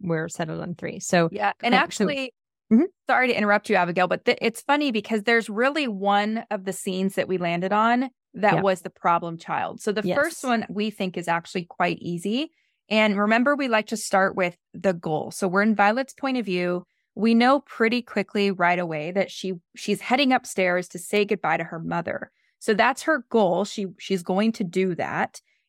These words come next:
Speaker 2: And we get the sense that she's hoping Mom's gonna change her mind about making her join the Writers' Quadrant, even though it's like she doesn't really expect that, but she has this nugget of hope.
Speaker 1: Yep.
Speaker 2: Okay, so that's kind of, like, what we're basing things off of.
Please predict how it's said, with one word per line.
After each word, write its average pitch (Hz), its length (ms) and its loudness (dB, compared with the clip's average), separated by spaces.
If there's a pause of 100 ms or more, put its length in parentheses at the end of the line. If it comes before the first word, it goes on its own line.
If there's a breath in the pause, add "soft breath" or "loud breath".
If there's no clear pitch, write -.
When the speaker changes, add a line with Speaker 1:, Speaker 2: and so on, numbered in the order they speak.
(120)
Speaker 2:
And 202 380 4
we 208 100 2
get 226 180 0
the 269 60 -4
sense 240 280 -2
that - 100 -4
she's 202 220 -6
hoping 226 420 2
Mom's 180 320 0
gonna 180 180 -6
change 170 320 -6
her 175 100 -8
mind 175 300 0
about 214 220 2
making 175 320 -6
her 180 140 -4
join 165 280 -8
the 160 100 -8
Writers' 185 360 0
Quadrant, 226 560 0 (300)
even 294 280 0
though 277 240 4
it's 262 140 -2
like 220 140 0
she - 120 -12
doesn't 226 220 -2
really 233 200 0
expect - 760 -6
that, 254 280 0
but 208 140 -2
she - 160 -6
has 196 200 0
this 185 200 -6
nugget 175 240 -2
of 156 100 -10
hope. - 320 -10 (640)
Speaker 1:
Yep. 190 140 4
Speaker 2:
Okay, 190 160 2
so 190 140 -10
that's 226 180 2
kind 294 240 2
of, 262 80 -2
like, 226 200 4
what 202 360 2
we're 208 120 0
basing 185 520 -4
things 170 260 -6
off 180 280 2
of. 269 200 4